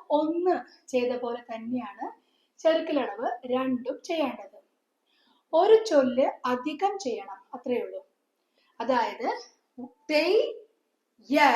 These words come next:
തെയ്യ്, തെയ്യ, തെയ്യ്. ഒരു സൈഡിലേക്ക് രണ്ട് പ്രാവശ്യം, അതേപോലെ തന്നെ അടുത്ത സൈഡിലേക്കും രണ്ട് പ്രാവശ്യം. തെയ്യ,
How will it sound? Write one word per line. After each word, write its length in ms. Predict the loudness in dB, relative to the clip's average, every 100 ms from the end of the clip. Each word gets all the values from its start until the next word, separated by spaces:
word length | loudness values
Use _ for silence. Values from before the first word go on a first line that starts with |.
| 2 -4 -12 _ _ _ _ _
തെയ്യ്, 1600 | 2 4 4 2 0 -8 -20 _ _ _ _ 0 2 2 -2 -6 -8 -12 _ _ _ _
തെയ്യ, 1120 | 6 6 6 0 -4 -12 _ _ _ -4 2 4 2 -2 -14 _ _ _ _ _ 2
തെയ്യ്. 1160 | 4 6 4 0 -4 -16 _ -2 0 0 -2
ഒരു 120 | -4
സൈഡിലേക്ക് 840 | -2 0 0 -2 -6 -4 0 0 -2 _ _ _ 0
രണ്ട് 300 | 2 2 0
പ്രാവശ്യം, 540 | -4 -6 -8 -16 -18 _ _ _ -8
അതേപോലെ 580 | -2 0 0 0 -4 -8
തന്നെ 380 | -12 -8 -10 -10 _ _ _
അടുത്ത 340 | 0 2 0 -4
സൈഡിലേക്കും 760 | -4 -6 -10 -18 -12 -12 -12 -10 -2
രണ്ട് 220 | 0 0
പ്രാവശ്യം. 540 | -4 -6 -10 -16 -20 _ _ _ 4
തെയ്യ, 1080 | 6 6 2 -6 -10 _ _ _ -2 2